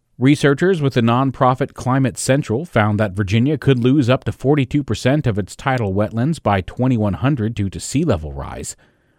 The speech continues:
That's if there are no changes in global emissions or statewide conservation efforts.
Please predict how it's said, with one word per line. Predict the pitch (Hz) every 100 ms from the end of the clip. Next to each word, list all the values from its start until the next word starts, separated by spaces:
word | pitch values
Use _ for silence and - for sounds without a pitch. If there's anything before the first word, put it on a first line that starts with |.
| -
That's | 85 -
if | 110 107
there | 98 90
are |
no | 85 107
changes | 104 - 101 104 127
in | 98
global | 85 101 107 98
emissions | 90 107 151 135
or | 101
statewide | 113 - 110 101 98 85
conservation | 107 107 80 87 120 78
efforts. | 64 - - -